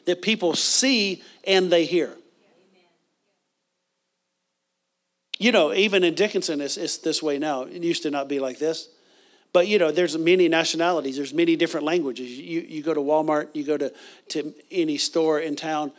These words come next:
what are you gonna hear? You're gonna hear different languages. You're gonna hear people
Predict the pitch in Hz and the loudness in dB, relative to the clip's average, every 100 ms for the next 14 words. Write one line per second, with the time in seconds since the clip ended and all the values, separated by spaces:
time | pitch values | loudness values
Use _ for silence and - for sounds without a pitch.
0 | - _ 170 165 156 151 156 120 151 170 | -20 _ -2 0 0 -2 -4 -6 -4 0
1 | 175 147 196 190 175 156 175 156 127 107 | 0 2 0 0 -2 0 0 0 -4 -10
2 | 95 - _ _ _ _ _ _ _ _ | -18 -20 _ _ _ _ _ _ _ _
3 | _ _ 180 214 202 185 165 214 220 208 | _ _ 0 2 4 2 2 0 0 -6
4 | 196 175 160 | -2 -2 -2